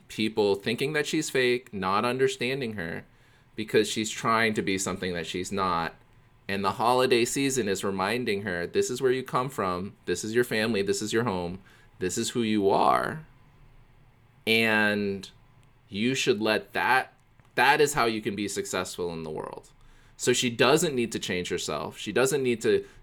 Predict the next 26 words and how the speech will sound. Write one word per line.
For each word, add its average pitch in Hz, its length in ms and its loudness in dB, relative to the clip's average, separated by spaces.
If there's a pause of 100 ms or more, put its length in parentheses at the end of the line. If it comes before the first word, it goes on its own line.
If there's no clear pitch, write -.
go 107 220 4
to 104 100 2
the 95 120 2
big 95 240 2
city 95 540 2
pop 101 320 2
star 90 520 2
persona. 85 680 -6 (440)
She 143 280 -2
needs 156 240 0
to 147 100 -2
be 117 240 2
Lainey 107 460 2
Blue 101 540 4 (200)
from 101 480 -2
Baxter 117 400 2
Mountain, 98 580 -4 (500)
and 98 600 0
she - 180 -4
can 101 200 -6
draw 98 360 2 (180)
on 92 140 -2
that 80 360 -6 (160)
as 92 220 -2
a 90 120 2
source 95 580 0